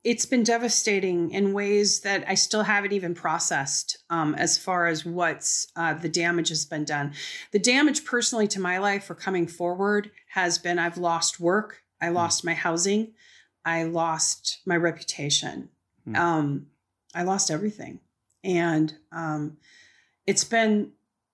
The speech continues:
Speaker 1: I've experienced betrayals, and I'm still, like I said, kind of processing through that, of people that are so fearful of Trump becoming president, they're ready to just dismiss me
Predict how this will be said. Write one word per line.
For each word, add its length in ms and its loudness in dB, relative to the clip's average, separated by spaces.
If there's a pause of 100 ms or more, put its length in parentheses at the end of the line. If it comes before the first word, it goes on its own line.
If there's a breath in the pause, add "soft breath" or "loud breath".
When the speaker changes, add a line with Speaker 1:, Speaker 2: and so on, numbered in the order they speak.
(320)
Speaker 1:
I've 160 2
experienced 560 0
betrayals, 840 0 (280)
and 120 2
I'm 100 4
still, 320 2
like 160 0
I 80 -2
said, 320 0
kind 220 -2
of 80 -8
processing 640 0
through 300 0
that, 340 2 (280 loud breath)
of 200 -4
people 400 -2
that 320 0
are 100 0
so 720 2 (380 soft breath)
fearful 640 0
of 100 -2
Trump 260 -2
becoming 380 -4
president, 640 -2
they're 180 -2
ready 300 0
to 220 -4
just 460 -2 (100)
dismiss 540 0
me 460 2